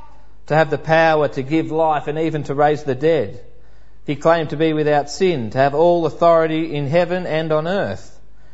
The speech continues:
He claimed to have the power and authority to forgive sins. He claimed to be able to answer prayer.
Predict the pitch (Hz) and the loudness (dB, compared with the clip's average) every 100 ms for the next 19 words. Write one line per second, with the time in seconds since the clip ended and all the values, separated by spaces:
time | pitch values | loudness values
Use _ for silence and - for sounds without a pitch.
0 | - - 147 139 170 175 160 151 160 156 | -16 -10 -8 -2 2 2 0 0 2 2
1 | - - - - - 135 - 170 175 175 | 0 -10 -14 -14 -6 -6 2 6 6 4
2 | 170 160 147 180 175 160 156 147 147 - | 2 0 0 4 4 4 0 -4 -6 -12
3 | - - - 160 175 151 - 202 175 120 | -10 -6 -6 -2 -2 -2 0 0 0 -4
4 | 151 143 190 190 180 165 156 165 170 165 | -6 -6 0 0 0 -6 -4 -2 0 0
5 | 156 165 170 170 147 127 180 180 151 110 | -2 -4 -2 -2 -4 -4 2 2 2 -2
6 | - | -6